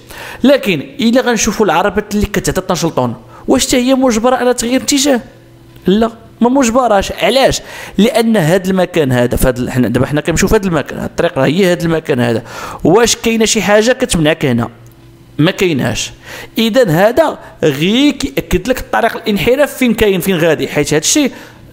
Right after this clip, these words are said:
من قبل كانت واحد العلامه اللي كانت البدايه ديال طريق الانحراف اللي كانت منعت على العربات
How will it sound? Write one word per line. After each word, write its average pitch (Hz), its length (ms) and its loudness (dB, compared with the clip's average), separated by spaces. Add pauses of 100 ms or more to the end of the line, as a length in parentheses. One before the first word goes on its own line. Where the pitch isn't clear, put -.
(100)
من 160 180 0
قبل 233 760 2
كانت 185 240 0
واحد 127 300 0
العلامه 240 500 2 (320)
اللي 185 240 2
كانت 196 420 -2 (320)
البدايه 220 600 2
ديال 180 260 -2
طريق 139 240 0
الانحراف 127 560 -2 (300)
اللي 226 280 4
كانت 208 480 -2
منعت 170 380 2
على 190 120 2
العربات 165 580 2